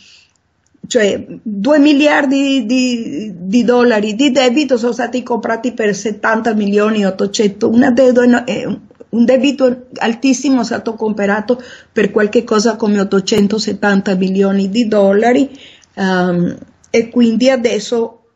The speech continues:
diciamo, la <laughs> negoziazione va pure a pagare queste cose nella tragedia che lo Stato sta vivendo. E quindi, diciamo, queste sono misure di questo governo.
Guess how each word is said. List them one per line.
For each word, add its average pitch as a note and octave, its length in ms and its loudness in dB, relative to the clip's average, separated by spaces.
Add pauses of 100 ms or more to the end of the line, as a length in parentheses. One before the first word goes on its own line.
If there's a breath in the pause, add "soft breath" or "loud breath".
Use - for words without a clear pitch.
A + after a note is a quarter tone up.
(220)
diciamo, A3 560 -4
la G#3 220 -4
<laughs> - 100 -16
negoziazione A3+ 960 -2
va G#3 180 -4
pure A3+ 320 -4
a G3 80 -4
pagare G3+ 480 -4
queste G#3+ 320 -6
cose G3+ 380 -4 (340 loud breath)
nella A3 340 2
tragedia G#3+ 720 2
che A3 220 0
lo A3 100 -4
Stato G3 480 -4
sta - 480 -8 (140)
vivendo. G3 640 0 (580 loud breath)
E C#4 300 0
quindi, C4 760 -2 (420)
diciamo, A3+ 880 -4 (240)
queste B3 360 0
sono A#3 300 -4
misure A#3+ 640 2
di G#3+ 140 -10
questo G3+ 360 -10
governo. F3 540 -10